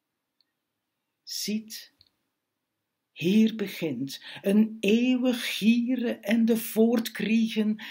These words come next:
in een eeuwig ontblieven. Dit zien die armste lieden die leven, want ze zien gierig en de gulzig, want ze hebben de mengeraal.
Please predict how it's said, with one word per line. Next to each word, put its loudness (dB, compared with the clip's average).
in 0
een -2
eeuwig 0
ontblieven. -8
Dit -6
zien 0
die -4
armste -2
lieden 0
die 0
leven, 0
want 10
ze 8
zien 8
gierig 6
en 2
de 4
gulzig, 2
want 4
ze 4
hebben 0
de 4
mengeraal. 6